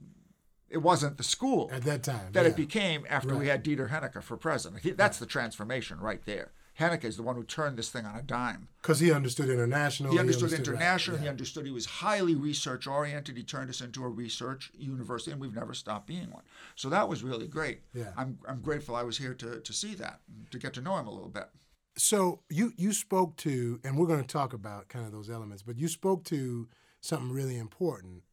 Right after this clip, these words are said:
Speaker 2: You started to talk about one of the major differences
Speaker 1: Mm-hmm.
Speaker 2: in higher education and what you see in our students and how, how higher ed works. What are some of the other shifts you've watched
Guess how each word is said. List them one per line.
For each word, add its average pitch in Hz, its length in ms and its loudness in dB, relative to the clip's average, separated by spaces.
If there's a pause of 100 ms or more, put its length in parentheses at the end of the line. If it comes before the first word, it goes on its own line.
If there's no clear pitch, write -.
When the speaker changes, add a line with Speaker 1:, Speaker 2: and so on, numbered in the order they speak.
(160)
Speaker 2:
You 123 100 -10
started 156 420 -2
to 113 60 -10
talk 117 220 -6
about 113 280 -10
one 120 180 -4
of 113 80 -6
the 110 80 -8
major 113 320 -8
differences 107 720 -6 (340)
Speaker 1:
Mm-hmm. 120 380 -12
Speaker 2:
in 135 180 -2
higher 110 320 -6
education 104 640 -6 (140)
and 101 100 -18
what 117 220 -10
you 117 40 -10
see 123 220 -8
in 110 100 -8
our 104 80 -14
students 147 400 0
and 113 120 -8
how, 131 140 -6
how 120 200 -8
higher 120 320 -4
ed 113 140 -8
works. 127 360 -6 (320)
What 196 160 6
are 240 60 4
some 220 240 2
of 185 80 2
the 170 140 8
other 156 220 4
shifts - 500 0
you've 135 200 -2
watched 131 640 -4